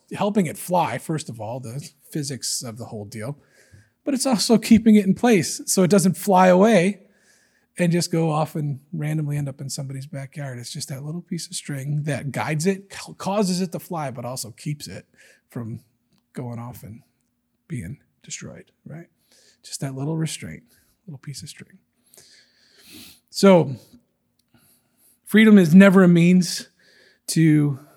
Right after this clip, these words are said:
cast off restraint or do our own thing. But what are we called to do? He says, "Serve others in love," verse fourteen, Galatians five again. "Serve others in love." That word serve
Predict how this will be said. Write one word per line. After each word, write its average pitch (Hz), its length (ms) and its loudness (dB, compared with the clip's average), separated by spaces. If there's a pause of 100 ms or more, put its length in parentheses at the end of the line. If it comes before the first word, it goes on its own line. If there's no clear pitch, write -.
(100)
cast 151 360 -2
off 151 240 -2
restraint 156 600 -6
or 131 320 -8
do 147 260 -4
our 139 160 0
own 151 180 0
thing. 156 480 -2 (1080)
But 139 80 -6
what 165 180 2
are 180 40 6
we 175 100 4
called 175 240 0
to 170 60 2
do? 156 180 0
He 180 80 0
says, 156 340 -4
"Serve 175 520 -2
others 147 540 -4
in 143 140 -4
love," 160 320 -4
verse 123 240 -10
fourteen, 139 520 -8
Galatians 131 440 -12
five 143 380 -12
again. 151 280 -16
"Serve 185 380 0
others 185 340 4
in 185 120 2
love." 196 340 2
That 180 160 -2
word 202 220 4
serve 196 500 4